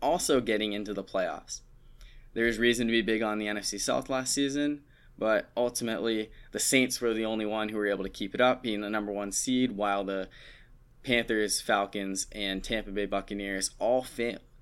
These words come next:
failed to finish at or above five hundred. So, uh, just given how close the Saints were to going to the Super Bowl last year, knowing they have a very deep team again, and there were some disappointments last year in the rest of the division,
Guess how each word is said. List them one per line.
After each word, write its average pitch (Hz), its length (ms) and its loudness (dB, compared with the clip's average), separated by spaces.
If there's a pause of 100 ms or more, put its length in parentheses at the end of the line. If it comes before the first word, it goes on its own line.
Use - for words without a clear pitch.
(120)
failed 170 440 2
to 143 80 -2
finish 127 600 -2 (120)
at 113 300 2
or 107 200 -6
above 92 320 -4
five 92 320 -8
hundred. 92 340 -10 (1000)
So, 113 520 4 (360)
uh, 85 260 -12
just 120 280 -2
given 127 460 2 (400)
how 151 420 2 (260)
close 165 480 0
the 151 60 -2
Saints 147 400 2
were 139 140 4
to 131 80 2
going 131 180 2
to 123 60 2
the 120 60 -4
Super 120 260 -2
Bowl 110 200 0
last 101 300 0
year, 98 180 -4
knowing 127 340 2
they 123 180 4
have 123 340 2
a 101 60 -8
very 113 340 4
deep 139 300 0
team 151 240 0
again, 101 420 -2 (260)
and 117 400 2
there 139 140 6
were 160 300 -2 (460)
some 208 220 2
disappointments 175 760 4
last 120 340 2
year 117 100 -2
in 113 80 0
the 110 80 -2
rest 110 240 2
of 113 60 -2
the 107 60 2
division, 127 440 -2